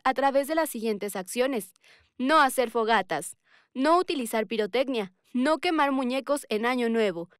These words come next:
Planear recorridos para evitar congestionamiento vial. Evitar circular por caminos no pavimentados. Verificar su auto. Evitar cocinar con leña o carbón.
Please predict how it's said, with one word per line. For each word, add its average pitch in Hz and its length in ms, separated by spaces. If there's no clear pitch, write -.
Planear 285 360
recorridos 247 600
para 247 200
evitar 262 360
congestionamiento 226 880
vial. 202 340
Evitar 233 420
circular 269 480
por 269 140
caminos 226 420
no 220 140
pavimentados. 214 800
Verificar 269 560
su 262 140
auto. 196 400
Evitar 285 400
cocinar 311 420
con 233 180
leña 208 320
o 190 60
carbón. 214 420